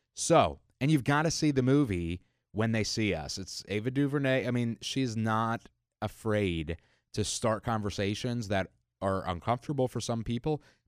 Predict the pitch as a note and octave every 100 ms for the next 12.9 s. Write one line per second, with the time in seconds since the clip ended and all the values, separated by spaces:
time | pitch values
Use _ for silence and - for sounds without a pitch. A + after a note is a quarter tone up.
0 | - A2+ A#2 A#2 A#2+ A#2+ A#2+ B2 - A#2
1 | A2 G#2+ A2+ A2+ D#2 C#2+ - C#2+ D2+ -
2 | - A#2+ G#2+ G2 - G#2 G2+ - B2 A2+
3 | G2 F#2 F2 E2 E2 E2 - _ _ _
4 | _ _ - D#3+ G2 - _ _ _ _
5 | _ _ _ _ - C3 C#3+ - C3+ G#2+
6 | G#2 G#2 _ _ _ _ - A2 B2+ B2+
7 | - F2+ D#2+ - - _ _ _ _ _
8 | - F#2+ F#2+ G#2 - F#2 - - - _
9 | _ F2 F2+ F#2 F2+ F2+ G2 F#2 F#2+ E2+
10 | E2+ - G#2+ A2 G#2+ G#2 G#2 G2 F#2+ -
11 | G#2 F#2+ F2 E2 E2+ - _ _ _ _
12 | _ A2 G#2+ - _ - A2 -